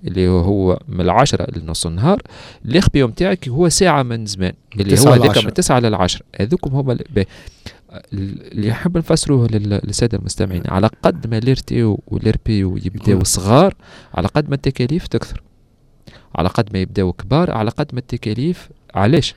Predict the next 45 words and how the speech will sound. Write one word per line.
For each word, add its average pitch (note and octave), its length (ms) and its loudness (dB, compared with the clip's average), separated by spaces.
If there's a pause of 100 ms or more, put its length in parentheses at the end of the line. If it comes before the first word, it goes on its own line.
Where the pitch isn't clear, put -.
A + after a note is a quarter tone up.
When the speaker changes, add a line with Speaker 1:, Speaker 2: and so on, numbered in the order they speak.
Speaker 1:
نفسر A#2 360 0
لك، G2 100 -8
يمكن G2+ 220 -6
هذا A#2 360 -2
برشا A2 420 -6
عباد A#2+ 260 -2
Speaker 2:
إيه، A2 480 -2
Speaker 1:
ت-، A2+ 60 -2
Speaker 2:
هذه، A#2+ 260 -2
هذه B2+ 280 6
معناتها A#2+ 260 2
تحسها - 460 -4 (600)
ماهيش A#2+ 380 -2
لوجيك D#3 240 0
شوية، D#3 200 0
Speaker 1:
طيب، G#2+ 100 2
Speaker 2:
ولا؟ B2 80 4
Speaker 1:
ماهيش E3 220 0
لوجيك C3 220 0
شوية. - 160 -4
Speaker 2:
مم. F#2+ 60 -2
Speaker 1:
علاش؟ D#3+ 220 2 (420)
على G2 140 -4
خاطر D3+ 380 -4
على F#2+ 200 -6
قد G#3 220 -4 (120)
ما C3+ 80 -6
تصغر G#2+ 400 -4
الار F#2 160 -2
تي - 200 -8
او G2 60 0
متاعك G2 560 -4
اللي E2 100 -6
هو E2 80 -2
recovery F2 400 -4
تايم G#2 220 -4 (100)
objective، F#2+ 680 -6
اش - 100 -12
معناتها؟ F2+ 280 -6
معناتها - 240 -6
راهو F2 180 -2 (300)
شركة C#3 280 -2
تصير G#2+ 240 -2
لها G2+ 180 -4
مشكلة F2 340 -6